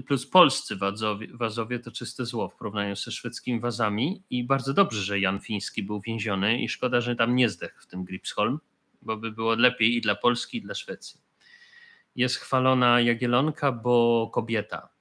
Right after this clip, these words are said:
To jest ten problem z nowoczesnymi pisarkami, że kobieta ma zawsze rację, nawet jeżeli jest w sumie tak naprawdę flądrą konserwatywną.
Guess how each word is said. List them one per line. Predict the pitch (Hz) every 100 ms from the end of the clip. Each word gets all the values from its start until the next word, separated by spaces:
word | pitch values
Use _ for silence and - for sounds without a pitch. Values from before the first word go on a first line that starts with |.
| _ _ _ -
To |
jest | 127 -
ten | 127
problem | 123 139 101 85 87
z | -
nowoczesnymi | 107 98 - 107 - 101 98
pisarkami, | 98 - 104 104 101 90 80 -
że | 87 76
kobieta | - 120 139 151 123
ma | 113 107
zawsze | 107 104 -
rację, | 120 165 - 131
nawet | 113 107 104
jeżeli | 98 104 101
jest | 98 95 - _ -
w |
sumie | - 120 110
tak | 101 98
naprawdę | 101 95 107 98 107
flądrą | - 117 110 95 85
konserwatywną. | - 95 - 98 92 98 98